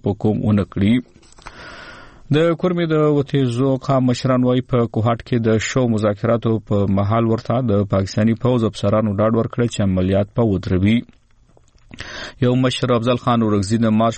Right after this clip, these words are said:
پر څلوېښتمه تر هغو مذاکراتو وروسته په یو ویډیوي پیغام کې ویل چې پوځ ورسره دا ژمنه هم کړې چې بندیان به یې خوشي کوي او بې کوره خلک به خپلو سیمو ته ستنوي.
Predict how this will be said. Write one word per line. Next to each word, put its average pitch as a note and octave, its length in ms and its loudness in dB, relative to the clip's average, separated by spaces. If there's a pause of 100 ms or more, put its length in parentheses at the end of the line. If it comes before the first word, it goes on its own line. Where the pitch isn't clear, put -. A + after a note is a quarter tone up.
(100)
پر A2+ 180 2
څلوېښتمه A#2 640 0 (120)
تر G#2 180 0
هغو G#2 360 -2 (300)
مذاکراتو G2 680 0
وروسته A#2 400 0 (180)
په B2 100 0
یو G2 120 0
ویډیوي F#2+ 400 2
پیغام G#2+ 340 0 (120)
کې G#2+ 160 -2
ویل B2 240 2
چې A#2 240 -6
پوځ A#2 320 0
ورسره G#2 400 -2
دا G2 160 2
ژمنه G2+ 340 0
هم A#2 200 0
کړې C3 220 -2
چې G2+ 140 -2
بندیان G#2 420 2
به G2 80 0
یې G2 140 -4
خوشي G2 340 -4
کوي G2+ 280 2
او C3+ 100 0
بې G2 180 0
کوره A#2 220 0
خلک G#2+ 320 0
به G#2 120 -2
خپلو F#2 260 -4
سیمو G2 260 0
ته - 120 -4
ستنوي. F#2 380 0